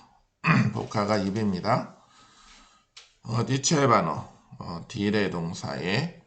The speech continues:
반과거 삼 인칭 복수. 고수이는 그 사람,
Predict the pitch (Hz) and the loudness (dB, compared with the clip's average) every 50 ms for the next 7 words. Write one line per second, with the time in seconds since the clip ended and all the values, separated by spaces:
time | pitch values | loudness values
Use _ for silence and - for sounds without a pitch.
0 | - - - - - - - - 85 76 73 - 107 123 - - 95 92 85 - | -20 -18 -16 -8 -8 -6 -6 -6 -8 -8 -8 -8 -8 -8 -8 -6 -6 -6 -8 -8
1 | - - 98 104 120 156 190 - - - _ - - - - - - - - _ | -8 -8 -6 -6 -6 -6 -6 -10 -16 -20 _ -20 -20 -16 -16 -16 -16 -18 -20 _
2 | _ _ _ _ - - 110 120 120 - - 107 101 98 104 127 143 - 170 - | _ _ _ _ -8 -6 -6 -6 -6 -4 -2 0 0 2 2 0 0 -2 -4 -10
3 | - - - - - - - - - 76 85 101 120 131 | -12 -18 -14 -14 -12 -10 -10 -8 -6 -4 -4 -4 -6 -8